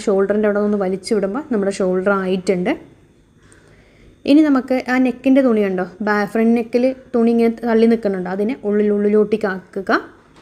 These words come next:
എന്നിട്ട് ചുറ്റും ഒന്ന് പതിച്ചടിച്ച് കൊടുക്കാം. അപ്പോൾ ഇങ്ങനെയാണ് നമ്മൾ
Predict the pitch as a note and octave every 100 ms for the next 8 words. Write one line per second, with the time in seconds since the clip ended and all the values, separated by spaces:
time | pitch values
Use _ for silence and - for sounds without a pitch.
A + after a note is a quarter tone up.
0 | - - - - B3+ G#3 F3+ F3+ D#4+ -
1 | A3+ A3 - G3+ F#3+ D#4+ - G3+ F#3+ F3
2 | F3+ F3 F3+ F3 F3 F3 - _ - -
3 | - - - - _ _ _ _ _ _
4 | _ _ _ _ _ _ C4 B3+ C4+ D#4
5 | D#4+ C4 A#3+ A#3+ A3